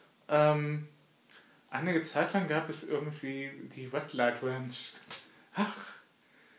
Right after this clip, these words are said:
fast. Also erotische Cowboy-Comic-, Cowboy,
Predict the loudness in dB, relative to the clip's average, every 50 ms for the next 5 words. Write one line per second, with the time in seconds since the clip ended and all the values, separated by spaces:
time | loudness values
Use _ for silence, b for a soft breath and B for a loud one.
0 | B B B B B B B B B B B -8 -2 0 0 0 0 -4 -10 -14
1 | -18 -20 -20 -20 B B B B B B B B 6 8 8 8 10 10 8 8
2 | 8 6 4 4 4 4 2 2 -2 -4 0 4 4 4 4 4 -2 -10 -16 -14
3 | -12 -2 6 8 8 8 8 8 4 4 4 4 4 4 4 4 4 2 2 2
4 | 0 -2 -10 -4 2 6 6 6 6 6 6 8 8 10 8 8 6